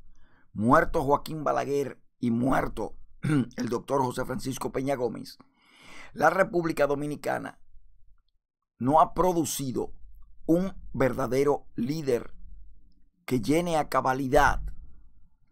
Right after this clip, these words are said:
la realidad del pueblo dominicano. Muy por el contrario, no hay futuro político. Cuando usted mira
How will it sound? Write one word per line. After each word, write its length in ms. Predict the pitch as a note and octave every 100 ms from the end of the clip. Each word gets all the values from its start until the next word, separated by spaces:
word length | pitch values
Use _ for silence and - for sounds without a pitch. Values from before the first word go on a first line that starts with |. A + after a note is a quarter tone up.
| - - -
la 240 | C3 E3
realidad 760 | - D#3 D#3 D#3 C3+ C3 - - - - - - -
del 220 | B2 A#2+
pueblo 420 | - A#2+ B2+ A#2+
dominicano. 800 | A2 G#2 G2 F#2 - G#2 A2+ - - - - - - - - - - -
Muy 140 | B2
por 200 | C3 C#3+
el 80 | C3+
contrario, 680 | C3 A#2+ C#3+ D3 A#2+ - - - - - - _ _ _ _ -
no 280 | C#3+ F3+
hay 140 | G3 F3+
futuro 640 | - D3+ - A3 G3 C3+
político. 640 | A2+ G#2+ G#2 - - - - - - - - - - - -
Cuando 240 | - C3+ C3+
usted 220 | C3 F#3+
mira 460 | G3+ A3 F3+ -